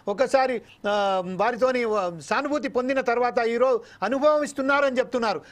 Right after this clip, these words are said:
మన డాక్టర్ కోనం గుర కూడా అదే చెప్పారు. గతంలో అనేక సమస్యలపై మాట్లాడని ప్రభుత్వ, ఈ ఉద్యోగ సంఘాలు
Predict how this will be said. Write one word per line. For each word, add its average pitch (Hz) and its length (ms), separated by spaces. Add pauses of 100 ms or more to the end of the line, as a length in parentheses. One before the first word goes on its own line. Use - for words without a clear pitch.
మన 233 160
డాక్టర్ 233 360
కోనం 277 360
గుర 277 120
కూడా 277 180
అదే 254 140
చెప్పారు. 254 440 (400)
గతంలో 277 320
అనేక 277 360
సమస్యలపై 269 640
మాట్లాడని 247 640
ప్రభుత్వ, 214 640
ఈ 214 120
ఉద్యోగ 269 300
సంఘాలు 240 520